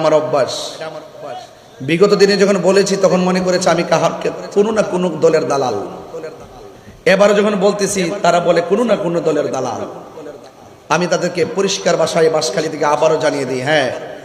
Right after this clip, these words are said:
আসলে আমি দালাল, আমি মদিনাওয়ালার প্রেমের দালাল। বুঝে খাটলে হাত মিলা,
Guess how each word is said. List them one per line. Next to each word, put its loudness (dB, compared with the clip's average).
আসলে -2
আমি -4
দালাল, -4
আমি -2
মদিনাওয়ালার 0
প্রেমের -2
দালাল। -8
বুঝে 0
খাটলে -2
হাত 0
মিলা, 2